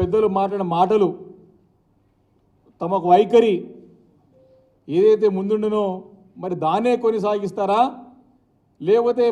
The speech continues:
ప్రజలను మోసం చేస్తామని చెప్తారా అని సమాధానం గురించి ఈరోజు తెలంగాణ యావత్ ప్రజక-, ప్రజానీకమందరూ కూడా దీనిపైన వేచి చూస్తూ ఉన్నారు. కొన్ని విషయాలు మనం ఒకసారి గుర్తు చేసుకోవాలంటే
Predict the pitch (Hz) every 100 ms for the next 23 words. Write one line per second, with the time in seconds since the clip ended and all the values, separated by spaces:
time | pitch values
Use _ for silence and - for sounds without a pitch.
0 | 220 214 240 202 226 233 254 247 240 240
1 | 233 233 214 208 196 190 175 - - -
2 | _ _ 165 180 - 180 214 254 254 247
3 | 247 240 190 233 220 220 220 202 214 214
4 | 208 190 196 208 208 - _ 175 165 214
5 | 240 196 208 220 214 208 208 202 214 196
6 | 196 - - _ _ - 160 196 196 185
7 | 170 175 - 160 131 151 139 135 123 -
8 | - _ _ _ _ _ _ _ _ _
9 | _ _ _ _ 190 190 196 226 240 247
10 | 240 240 208 240 220 202 196 233 226 220
11 | 226 233 220